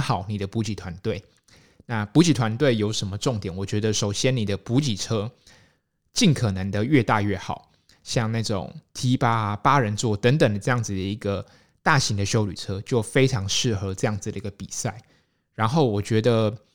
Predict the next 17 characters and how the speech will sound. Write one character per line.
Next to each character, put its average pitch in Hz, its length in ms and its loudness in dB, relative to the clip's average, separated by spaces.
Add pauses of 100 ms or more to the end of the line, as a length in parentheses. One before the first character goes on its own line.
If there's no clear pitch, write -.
(240)
团 120 280 0
队 143 240 6
不 - 200 0
需 117 240 0
要 110 140 2
太 110 240 0
多 101 240 -4
人， 85 120 -8 (280)
呃， 104 200 -10
包 147 220 6
含 120 180 0
选 101 280 -4
手， 95 320 -4
我 98 100 -8
觉 98 220 -6
得 95 260 -8 (600)
二 117 380 2